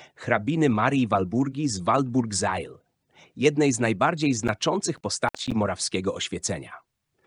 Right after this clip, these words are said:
Tutaj w tysiąc siedemset dziewięćdziesiątym roku założyła nowoczesną instytucję edukacyjną przy wsparciu niemieckich instytucji filantropijnych, która należała do najlepszych w naszym kraju.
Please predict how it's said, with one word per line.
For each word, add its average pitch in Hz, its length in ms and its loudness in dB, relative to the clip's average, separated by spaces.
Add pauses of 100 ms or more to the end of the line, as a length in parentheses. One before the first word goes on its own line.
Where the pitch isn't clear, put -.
(320)
Tutaj 175 340 2
w - 80 -8
tysiąc 139 400 0
siedemset 202 380 -2
dziewięćdziesiątym 113 720 0
roku 98 360 -2 (220)
założyła 156 560 2
nowoczesną 151 680 2
instytucję 127 600 -2
edukacyjną 107 720 -2 (220)
przy - 180 0
wsparciu - 560 -2
niemieckich 127 500 2
instytucji 123 540 -2
filantropijnych, 107 1000 -2 (260)
która 175 280 4
należała 147 540 6
do 117 140 2
najlepszych 113 680 2
w 87 40 -8
naszym 92 300 -4
kraju. - 360 -10